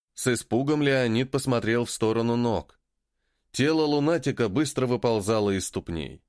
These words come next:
Слышался душераздирающий вопль.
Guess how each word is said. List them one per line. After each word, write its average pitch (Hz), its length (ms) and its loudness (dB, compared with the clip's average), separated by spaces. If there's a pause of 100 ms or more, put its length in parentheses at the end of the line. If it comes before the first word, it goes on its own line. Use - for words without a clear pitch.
(680)
Слышался 170 600 0
душераздирающий 151 1000 0
вопль. 110 540 -2